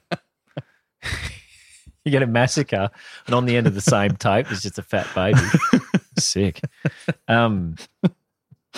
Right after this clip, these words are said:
Speaker 1: yeah. Besides being a fat baby, she was, she was, uh, she was an actress and quite a bit more successful.
Speaker 2: Actor. I
Speaker 1: Actor,
Speaker 2: think they
Speaker 1: big
Speaker 2: pref-, yeah, please.
Speaker 1: Do they?
Speaker 2: It's twenty twenty-one.
Speaker 1: So actresses out.
Speaker 2: I think it's just all actors now.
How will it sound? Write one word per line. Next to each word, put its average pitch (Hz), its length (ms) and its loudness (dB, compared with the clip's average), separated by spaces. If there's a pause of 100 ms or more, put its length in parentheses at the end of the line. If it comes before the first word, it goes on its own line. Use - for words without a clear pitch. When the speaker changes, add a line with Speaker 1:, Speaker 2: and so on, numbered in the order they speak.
(260)
Speaker 1:
yeah. 131 100 2
Besides 135 380 0
being 98 160 -2
a - 20 -8
fat 92 300 -4
baby, 98 260 0
she 127 160 0
was, 98 340 -2
she - 140 -4
was, 110 240 -2
uh, 90 380 2
she - 120 0
was 131 140 2
an 98 60 0
actress - 640 -6
and 92 360 -4 (520)
quite 107 200 2
a 82 40 -2
bit 90 120 -6
more 90 200 -6
successful. - 560 0
Speaker 2:
Actor. 95 160 -4 (200)
I 110 100 -2
Speaker 1:
Actor, 113 120 -2
Speaker 2:
think 123 80 0
they 110 80 0
Speaker 1:
big 101 80 -2
Speaker 2:
pref-, 104 300 -6
yeah, 104 220 -4 (280)
please. 95 380 -4 (500)
Speaker 1:
Do 95 80 -6
they? 120 240 -4 (160)
Speaker 2:
It's - 100 -16
twenty 104 240 2
twenty-one. 98 540 0 (920)
Speaker 1:
So - 180 0
actresses 98 560 -4
out. 101 280 0 (140)
Speaker 2:
I 87 120 -2
think 120 240 2
it's 95 240 -4
just - 240 -6
all 92 160 2
actors 113 400 0
now. 82 240 -2